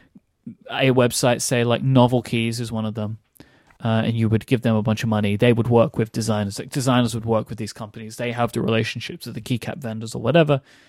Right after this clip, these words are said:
They make the stuff and ship it out. You know, what used to be three months later now is, like, over a year later because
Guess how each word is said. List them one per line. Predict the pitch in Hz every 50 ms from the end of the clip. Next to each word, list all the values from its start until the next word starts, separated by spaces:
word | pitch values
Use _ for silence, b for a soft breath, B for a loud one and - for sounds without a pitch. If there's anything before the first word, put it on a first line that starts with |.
| b b b
They | -
make | 123 120 117 113 -
the | - -
stuff | - - - 113 104 95 -
and | - 104 - _ _ -
ship | - - 160 -
it | - 131 -
out. | 120 113 113 - b b b b b b b b b b
You | - 131
know, | 113 104 107 -
what | - 135 - - _ _ _ _ _ _ _
used | 202 170 135 156 143 -
to | -
be | 143 139
three | 123 - - 139 127
months | 127 123 127 120 - - 135
later | 127 123 123 - - 117
now | 117 110 107 107
is, | 110 107
like, | - 107 - -
over | 113 110 113 110
a | 104 101
year | 104 110 107 104 107
later | 113 - - - - -
because | - - - - - 110 107 - - -